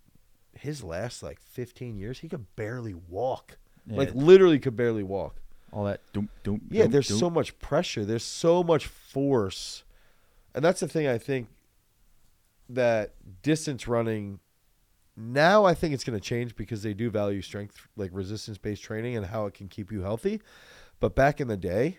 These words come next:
Speaker 1: like, when, when Coach Groves was coming up, like, nobody lifted anything. So all those guys had to deal with that crazy force that you're dealing with when you're actually running. And then that leads to the,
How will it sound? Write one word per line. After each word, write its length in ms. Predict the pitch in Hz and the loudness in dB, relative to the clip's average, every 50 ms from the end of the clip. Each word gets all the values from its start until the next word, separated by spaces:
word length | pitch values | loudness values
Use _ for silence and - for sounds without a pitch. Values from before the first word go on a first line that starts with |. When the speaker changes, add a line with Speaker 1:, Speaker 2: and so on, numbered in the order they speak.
| _ _ | _ _
Speaker 1:
like, 200 | - 104 101 90 | -6 -6 -6 -6
when, 340 | 90 90 98 95 87 82 80 - | -6 -8 -8 -8 -8 -8 -14 -16
when 260 | - 87 92 87 85 80 | -14 -12 -12 -10 -10 -8
Coach 240 | - 113 95 - | -6 -6 -6 -6
Groves 280 | - 82 80 101 113 131 | -8 -8 -6 -6 -6 -8
was 120 | 143 139 | -12 -12
coming 240 | - 151 147 151 156 | -10 -8 -8 -4 -4
up, 180 | 165 175 - - | -4 -4 -4 -6
like, 220 | 110 92 - _ _ _ _ _ _ _ _ _ _ - | -6 -6 -8 _ _ _ _ _ _ _ _ _ _ -4
nobody 320 | - - 208 214 196 139 107 | 2 2 2 2 2 0 -2
lifted 420 | 95 110 120 - - 110 92 - - _ _ - | -2 -2 -4 -4 -4 -10 -12 -12 -14 _ _ -8
anything. 680 | 107 113 123 135 131 120 95 - 110 92 69 58 - - _ _ _ _ _ _ _ _ _ _ _ _ _ | -6 -6 -4 -4 -6 -8 -8 -6 -8 -8 -8 -8 -14 -20 _ _ _ _ _ _ _ _ _ _ _ _ _
So 240 | - - - 147 131 | -8 -2 2 2 2
all 260 | - - 131 147 170 | 2 2 4 4 4
those 280 | 170 165 156 147 - - | 6 6 4 4 2 2
guys 340 | 147 147 147 139 127 - - | 4 4 4 4 4 0 -2
had 200 | - 135 127 117 | -4 -6 -4 -2
to 100 | 131 123 | -2 -2
deal 720 | 101 92 92 104 107 110 107 104 131 143 147 151 156 147 131 | -2 -4 -12 -16 -20 -18 -8 -2 2 6 8 8 8 6 4
with 200 | 120 113 - - | 2 0 -2 -2
that 200 | 123 110 - - | -4 -4 -4 -4
crazy 540 | - - - 143 143 139 143 127 123 120 104 | -8 -6 -4 -2 0 0 0 -2 -4 -6 -8
force 540 | - - - - 143 147 143 135 - - | -8 -10 -8 -4 -2 0 0 0 -2 -2
that 140 | - 117 104 107 | -6 -8 -6 -6
you're 140 | 117 113 | -6 -6
dealing 440 | 98 90 107 120 131 127 131 123 110 | -6 -2 0 2 2 2 2 0 -2
with 200 | 107 104 92 - | -2 -4 -4 -6
when 420 | 98 92 101 110 120 127 147 165 160 | -10 -10 -4 -2 -2 0 -2 -2 -4
you're 200 | 127 117 107 98 | -4 -4 -2 -2
actually 400 | 98 98 - - - 110 104 95 | -4 -6 -6 -8 -8 -8 -6 -6
running. 420 | 95 95 92 90 90 90 87 - - | -6 -6 -6 -6 -6 -8 -10 -10 -12
And 160 | 90 98 101 | -12 -10 -10
then 180 | 101 95 90 92 | -10 -10 -8 -8
that 340 | 104 117 123 120 113 - - | -6 -4 -4 -6 -6 -8 -10
leads 500 | 92 104 113 120 123 123 113 98 - - - | -6 -4 0 0 0 0 -2 -4 -8 -12 -8
to 400 | - 113 107 98 95 92 92 - _ _ _ _ _ _ _ _ _ _ _ _ _ - | -4 -2 -2 -2 -2 -4 -6 -8 _ _ _ _ _ _ _ _ _ _ _ _ _ -4
the, 340 | - 113 113 110 104 101 - | 0 2 2 4 2 0 -2